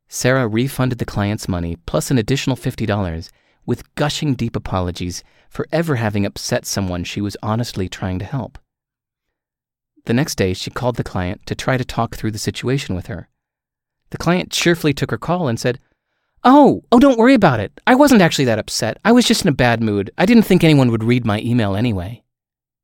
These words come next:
My friend Valerie was using an online dating service.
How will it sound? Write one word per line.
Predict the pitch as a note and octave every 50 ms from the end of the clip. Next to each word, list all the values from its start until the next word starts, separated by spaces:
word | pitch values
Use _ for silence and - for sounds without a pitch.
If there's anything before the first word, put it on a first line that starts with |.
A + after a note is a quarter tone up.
| _ _ _ _ _ _ _ _ _ _ _ _ _ _ _ _ _ _ _ _ _ _ _ _ _ _ _ _ _ _ _ _ _ _ _ _
My | - C3
friend | B2+ - F3 F3+ F3 C3+
Valerie | A#2 A2+ G#2 G#2 G#2 G#2+ G#2 F#2+ F#2
was | F#2+ F#2+ G#2
using | A2 G#2 - G2+
an | G2 G#2+
online | - A#2+ G#2+ G#2+ G#2+ G#2 G2+ G2 G2+ G2
dating | G2 F#2+ G2 G2 F#2+
service. | F#2+ - - F2 F2 F2+ - - - - -